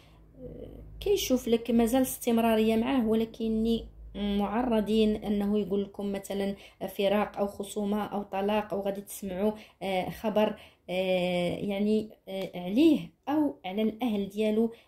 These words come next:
آه، شي حد مريض ممكن هو ي-، يتمرض، او، آه، شي حد من العائله ديالو غادي يكون مريض او حاله وفاه لا قدر الله.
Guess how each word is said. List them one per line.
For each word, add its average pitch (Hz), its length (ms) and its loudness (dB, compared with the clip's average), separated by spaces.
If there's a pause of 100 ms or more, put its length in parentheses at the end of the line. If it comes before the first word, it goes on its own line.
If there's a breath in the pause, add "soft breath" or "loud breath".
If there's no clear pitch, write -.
(120)
آه، 180 280 -4
شي - 200 -6
حد - 280 -8
مريض 214 480 0
ممكن 214 360 -2
هو 196 360 -4 (160)
ي-، 190 420 -4
يتمرض، 226 520 -2 (140)
او، 247 180 4 (300 loud breath)
آه، 190 60 -6
شي 202 160 -6
حد 180 180 -12
من 202 100 -2
العائله 214 380 -2
ديالو 202 240 -4
غادي 202 180 -4
يكون 196 300 -10
مريض 226 220 -4 (180)
او 202 200 -6
حاله 190 380 -10
وفاه 190 300 -10
لا 220 220 -4
قدر 190 460 -10
الله. 208 380 2